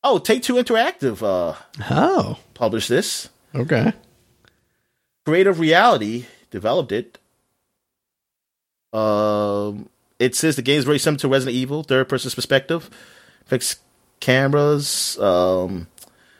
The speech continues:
Speaker 1: things of that nature. It's kinda like a Resident Evil type of game. It got not good rankings. Um, it got sixty-four Metacritic though for the PlayStation. Um,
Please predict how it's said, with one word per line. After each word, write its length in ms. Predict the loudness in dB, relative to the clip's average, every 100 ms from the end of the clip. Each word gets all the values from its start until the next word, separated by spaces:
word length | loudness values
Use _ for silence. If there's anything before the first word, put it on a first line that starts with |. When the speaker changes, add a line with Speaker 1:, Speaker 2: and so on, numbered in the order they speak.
| _ -6
Speaker 1:
things 160 | -2
of 40 | 0
that 80 |
nature. 220 | 0 -2 -4
It's 100 | 0
kinda 220 | 4 4
like 140 | 4
a 80 | 2
Resident 320 | 2 0 0
Evil 120 | -4
type 160 | -2 -2
of 80 | -2
game. 300 | -4 -4 -4
It 140 | -4
got 320 | 0 0 0 -2
not 300 | 0 0 -2
good 200 | -4 -2
rankings. 920 | -4 -2 -4 -8 -8 -8 -8 -8 -2
Um, 440 | 0 2 0 -4 -12 -20 -20 _ _ _ _
it 40 |
got 160 | -2 -2
sixty-four 520 | -2 -4 -2 2 2
Metacritic 580 | 2 -2 -4 -6 -8 -8
though 280 | -6 -4 -6
for 120 | -8
the 60 | -8
PlayStation. 720 | -8 -6 -8 -8 -6 -8 -6
Um, 400 | -6 -6 -8 -14